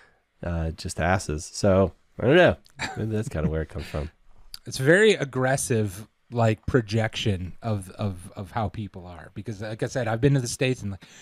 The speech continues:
Speaker 2: one of the warmest receptions I've ever got in my life was in the States. We were in New York City, and we were in, uh, Brooklyn, and we were staying in an Airbnb, and I just heard this, like,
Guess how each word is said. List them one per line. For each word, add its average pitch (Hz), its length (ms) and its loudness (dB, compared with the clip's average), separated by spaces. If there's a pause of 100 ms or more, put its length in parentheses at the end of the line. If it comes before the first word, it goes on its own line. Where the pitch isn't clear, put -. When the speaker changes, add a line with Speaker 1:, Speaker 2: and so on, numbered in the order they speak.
(140)
Speaker 2:
one 143 160 8
of 185 80 10
the 175 80 10
warmest 180 440 6
receptions 156 480 2
I've 123 140 2
ever 131 240 2
got 135 220 4
in 117 60 -4
my 113 100 -2
life 123 540 0
was 101 140 2
in 101 100 0
the 95 80 -2
States. - 460 -10
We 110 140 -2
were 123 80 0
in 117 80 0
New 127 80 2
York 123 240 2
City, 117 300 -2
and 107 160 -4 (480)
we 107 100 0
were 113 100 2
in, 107 180 4
uh, 98 260 -2
Brooklyn, 135 680 4
and 113 120 -6
we 110 40 -2
were 110 60 -4
staying 131 320 -6
in 120 60 -8
an 117 120 -6
Airbnb, 117 580 -4
and 101 100 -8
I 113 60 -6
just 107 140 -8
heard 123 180 -2
this, 113 180 -6
like, 101 160 -8